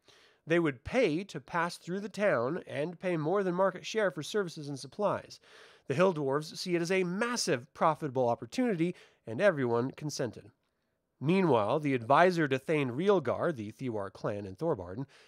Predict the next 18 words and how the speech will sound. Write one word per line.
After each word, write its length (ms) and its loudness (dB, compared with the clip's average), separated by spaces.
named 440 0
Pitrick, 500 -6
is 160 -2
visiting 380 -2
Sanction, 640 -2
delivering 560 2
weapons 560 -2
to 160 2
a 60 4
High 180 2
Lord. 300 -2
The 80 0
High 140 8
Lord 260 4
demands 400 2
double 480 4
the 100 -2
supplies 600 -2